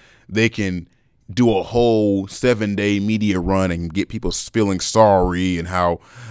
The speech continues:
like, I feel like a lot of the liberal news only likes to tell stories about situations where there's injustice and nothing's not being done about a situation because, you know, outrage, outrage, outrage garners more views. But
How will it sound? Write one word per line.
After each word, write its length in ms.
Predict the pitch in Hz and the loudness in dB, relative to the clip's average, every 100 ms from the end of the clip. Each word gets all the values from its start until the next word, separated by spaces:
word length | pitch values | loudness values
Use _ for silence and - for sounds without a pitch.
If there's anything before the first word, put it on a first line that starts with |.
| - | -8
like, 160 | - 117 | 4 6
I 60 | 120 | 4
feel 220 | - 180 | 2 4
like 160 | 156 | 4
a 60 | 117 | 4
lot 200 | 107 113 | 4 4
of 60 | 104 | 4
the 80 | |
liberal 340 | 92 104 101 104 | 2 0 0 0
news 400 | 98 101 95 85 - | 0 0 -2 -4 -2
only 540 | 104 110 98 92 - - | 0 2 0 -4 -6 -4
likes 240 | 101 104 - | 0 0 -4
to 120 | 87 | -4
tell 180 | 104 95 | -2 -2
stories 400 | - 98 95 87 | -2 0 0 -2
about 240 | 87 85 | -2 -4
situations 540 | 95 92 95 92 90 | -4 -2 -2 -2 -6
where 260 | 85 92 87 | -4 -2 -2
there's 300 | 85 95 - - | -2 -2 -4 0
injustice 640 | 120 104 87 95 - 87 | 2 2 0 -2 -4 -6
and 100 | 87 | -2
nothing's 320 | 92 95 87 | -2 -2 -4
not 300 | 87 90 - | -2 -2 -4
being 260 | 87 87 87 | -4 -4 -2
done 300 | 92 87 85 _ - | -2 -2 -4 _ -8
about 200 | 87 87 | -4 -4
a 20 | |
situation 560 | 98 92 90 90 - 90 | -6 -6 -4 -4 -4 -8
because, 340 | 87 95 87 - _ _ _ _ - | -2 -2 -2 -10 _ _ _ _ -6
you 100 | 139 | -4
know, 220 | 92 101 _ _ _ _ _ | -4 -6 _ _ _ _ _
outrage, 720 | 113 123 104 110 113 113 98 - | 6 6 6 4 2 2 -2 0
outrage, 880 | 117 135 143 123 120 120 113 - - - | 6 8 6 2 2 0 -6 -14 -12 2
outrage 560 | 117 139 127 123 113 | 6 6 4 2 0
garners 360 | 98 107 104 95 | 0 2 2 -2
more 180 | 98 95 | -4 -4
views. 440 | 90 90 - - - _ _ _ _ _ _ _ - - - _ | -4 -6 -8 -16 -20 _ _ _ _ _ _ _ -20 -20 -20 _
But 380 | 92 95 120 120 | -6 4 4 4